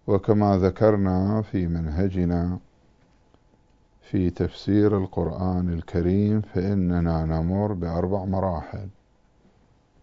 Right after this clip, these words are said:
المرحلة الأولى التأمل في المفردات اللغوية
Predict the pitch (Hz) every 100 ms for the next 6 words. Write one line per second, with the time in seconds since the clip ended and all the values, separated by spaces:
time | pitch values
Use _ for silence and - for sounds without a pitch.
0 | _ _ _ - 90 101 104 - 98 92
1 | 87 90 85 85 90 101 117 _ _ _
2 | _ _ _ _ 98 - - - 98 101
3 | 87 82 73 - 107 - _ _ - 90
4 | 85 78 - 82 90 98 90 82 80 78
5 | 78 78 76 78 78 78 82 90 110